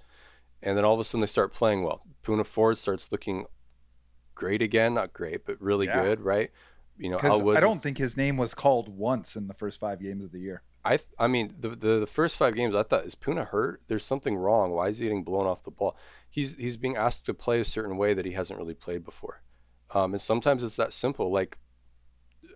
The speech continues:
Speaker 1: uh, f-, like, uh, top-down view, the, the defense is still operating the same,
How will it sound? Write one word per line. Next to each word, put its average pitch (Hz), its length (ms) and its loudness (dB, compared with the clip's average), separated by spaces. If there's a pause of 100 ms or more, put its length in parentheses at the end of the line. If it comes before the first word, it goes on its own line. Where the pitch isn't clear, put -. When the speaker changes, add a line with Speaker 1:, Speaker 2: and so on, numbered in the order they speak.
(400)
Speaker 1:
uh, 92 440 0 (420)
f-, - 260 -6
like, 92 400 -6
uh, 90 420 0
top-down 120 500 0
view, 104 360 -2 (460)
the, 101 120 0
the 98 140 -4
defense 123 560 0
is 120 140 -4
still 107 340 0
operating 98 520 0
the 85 60 -6
same, 101 840 0